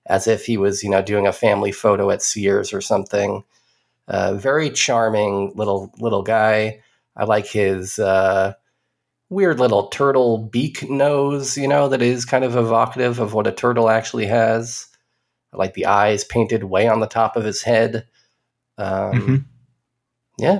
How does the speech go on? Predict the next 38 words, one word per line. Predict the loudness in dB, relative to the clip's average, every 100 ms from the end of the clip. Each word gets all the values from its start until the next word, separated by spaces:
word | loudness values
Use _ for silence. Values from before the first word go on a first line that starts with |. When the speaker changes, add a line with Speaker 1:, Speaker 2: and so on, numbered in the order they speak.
| 0
Speaker 1:
pretty | -4 -2
cool | 0 0 0
little | 2 0
dude. | 0 0 2 2 0 -4 -14 _ _ _ _ _ _ -4
Speaker 2:
If | -2 2
Speaker 1:
And | 2
Speaker 2:
you | 2 0
Google | 0 0 0
image | 0 0
search | 0 0 0
him, | 0
a | 0
lot | 0 -2 -4 -2
better | 0 2 0
pictures | -2 -4 -2 -2
show | -4 -4
up. | -8 -6
I |
don't | -2 0
know | 2
why. | 0
Like, | -4 -8 -2
this | -2
picture | 0 2 2
of | 2
him | 2
is | 2
really | 0
cool | 2 2
on | 2 2
the | 0 0
wiki, | 0 0 0
but | 2 2 0 -4 _ _ -8
if | -4
you | -2
search | 0 0 0
for | -2 -2
him, | -2 -4